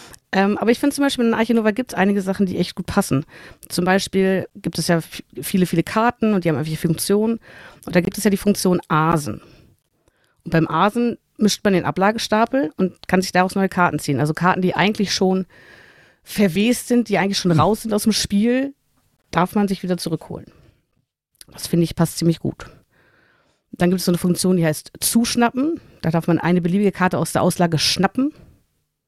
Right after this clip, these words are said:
Speaker 2: Mhm.
Speaker 1: Also man nimmt sich die einfach, ob man schon, äh, ausreichend fortgeschritten ist, dass man da zugreifen darf oder nicht, sondern man kann einfach zuschnappen, nimmt sich eine Karte.
Speaker 2: Es gibt ja auch die, die Welle, ne?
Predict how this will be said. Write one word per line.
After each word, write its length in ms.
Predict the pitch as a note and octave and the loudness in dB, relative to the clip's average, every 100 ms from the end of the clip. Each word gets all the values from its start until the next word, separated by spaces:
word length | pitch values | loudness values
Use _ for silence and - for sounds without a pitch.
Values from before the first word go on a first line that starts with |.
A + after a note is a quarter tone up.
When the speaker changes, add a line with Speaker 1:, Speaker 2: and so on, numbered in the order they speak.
| _ - | _ -14
Speaker 2:
Mhm. 180 | F#2 E2 | -10 -6
Speaker 1:
Also 100 | D3+ | -2
man 100 | E3 | 2
nimmt 160 | A3+ A3+ | 0 0
sich 120 | A3+ | -4
die 120 | F#3 | -2
einfach, 240 | G3+ G3+ | -2 0
ob 80 | F3+ | 0
man 240 | F#3 F3 - - | 0 0 -4 -10
schon, 380 | - F#3 F3+ - - - - - - _ - | 0 0 0 -6 -20 -20 -20 -20 -20 _ -2
äh, 140 | F#3 | 0
ausreichend 540 | - G#3 - G#3 - F#3 | 2 2 2 0 0 -2
fortgeschritten 560 | A3 A3 - - A#3 | 0 0 0 -2 -2
ist, 100 | G3+ | -2
dass 100 | G3+ | 0
man 100 | G3+ F#3+ | 0 2
da 240 | F#3 - - | 0 -2 -6
zugreifen 340 | F#3+ F#3 F#3 | 0 0 2
darf 140 | F#3 F3 | 0 2
oder 100 | F#3 | 0
nicht, 220 | B3+ - | 0 -2
sondern 180 | G3+ F#3+ | -2 -2
man 80 | |
kann 140 | - F3+ | -2 -2
einfach 160 | F3 | -4
zuschnappen, 560 | - C#4 C4+ A3+ A3+ G3+ | -2 -2 0 0 0 0
nimmt 160 | G#3 - | 0 -4
sich 100 | - | -10
eine 80 | |
Karte. 460 | - F#3 F3+ - F3 - - _ _ _ _ _ _ _ _ _ _ _ _ _ _ | -6 -4 -4 -4 -6 -8 -20 _ _ _ _ _ _ _ _ _ _ _ _ _ _
Speaker 2:
Es 80 | - | -12
gibt 160 | - | -4
ja 60 | G2 | -2
auch 60 | F2+ | -2
die, 120 | - | -8
die 240 | - G#2 G2 | -6 -4 -2
Welle, 380 | G#2 D#3 F#3 E3+ - - | 0 2 0 -2 -12 -10
ne? 240 | F2+ C3 | -4 -4